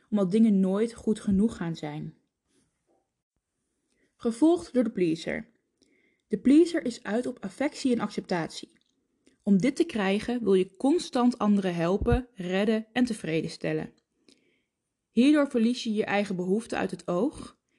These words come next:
en dat ga je dan een ander weer kwalijk nemen. Want ik deed wel dit en dit en dit voor jou,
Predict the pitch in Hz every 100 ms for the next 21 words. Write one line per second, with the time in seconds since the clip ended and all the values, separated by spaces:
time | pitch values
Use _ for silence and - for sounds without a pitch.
0 | _ 185 175 - 220 349 - 240 220 202
1 | - 262 269 185 175 226 240 190 175 160
2 | 160 160 - _ _ _ _ - 196 196
3 | - _ - 269 226 220 190 240 214 226
4 | 214 202 202 202 202 190 214 226 185